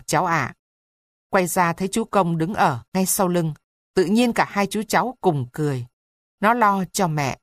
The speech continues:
không biết Mỹ có ném bom Hà Nội không. Trận bom này cho nó hiểu thêm sự sống thật mong manh trong bom đạn. Tiếng gà gáy te te, nhưng nó vẫn thao thiết như đêm Mỹ ném bom cầu bình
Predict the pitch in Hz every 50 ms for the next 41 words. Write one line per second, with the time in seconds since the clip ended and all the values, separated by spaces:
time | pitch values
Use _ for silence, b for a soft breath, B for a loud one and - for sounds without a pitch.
0 | _ _ _ _ _ - - 226 262 302 - - 202 151 240 269 - 240 220 214
1 | 233 254 233 214 220 220 208 190 - 170 147 139 135 135 - - - - 208 196
2 | 180 175 165 - _ _ _ _ _ _ _ _ - 208 185 110 143 160 180 208
3 | 226 214 196 180 165 151 135 131 123 - 202 202 196 202 240 - 208 160 117 117
4 | - - 190 185 180 180 165 - - 185 170 113 - - - 151 156 208 277 -
5 | - 185 196 - - _ _ 165 190 214 208 208 208 208 208 196 190 180 - -
6 | - 196 180 180 170 160 165 143 143 127 110 - - _ _ _ _ _ _ _
7 | _ _ _ _ _ _ _ _ _ 170 170 160 165 208 269 269 226 185 180 151
8 | 127 120 - 147 143 180 226 247 - - 208 196 190 - - 190 185 180 180 175
9 | - _ _ _ _ _ - 226 247 240 226 214 254 233 220 180 170 262 277 -
10 | - - 226 220 214 190 - - - 262 285 - _ _ - 196 202 208 180 196
11 | 196 190 180 185 220 247 247 185 196 226 233 220 208 208 196 185 - - 165 147
12 | 127 - - 151 139 120 107